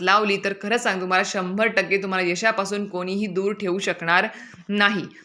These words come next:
आणि अजून सांगते मी तुम्हाला, पहाटे चार ते साडेपाच दरम्यान या ब्रह्ममुहूर्तावर जर ही सेवा केली, तर उत्तम अनुभव प्राप्त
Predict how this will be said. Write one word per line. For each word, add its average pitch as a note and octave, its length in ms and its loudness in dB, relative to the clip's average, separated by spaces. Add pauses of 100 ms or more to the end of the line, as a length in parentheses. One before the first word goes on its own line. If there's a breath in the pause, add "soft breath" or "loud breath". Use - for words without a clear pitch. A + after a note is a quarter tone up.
(160 loud breath)
आणि G3 140 4
अजून G3 260 2
सांगते G#3 280 0
मी G#3 80 0
तुम्हाला, G3 220 2
पहाटे G3 480 2
चार G#3 460 4
ते B3 60 0
साडेपाच G3 580 4
दरम्यान G3 400 4 (300 loud breath)
या F#3 60 -2
ब्रह्ममुहूर्तावर G3 840 2
जर G3 200 0
ही G3+ 100 2
सेवा F#3 280 2
केली, G#3+ 300 0
तर G#3 120 0
उत्तम G#3+ 500 0
अनुभव G3+ 380 0
प्राप्त G#3 460 2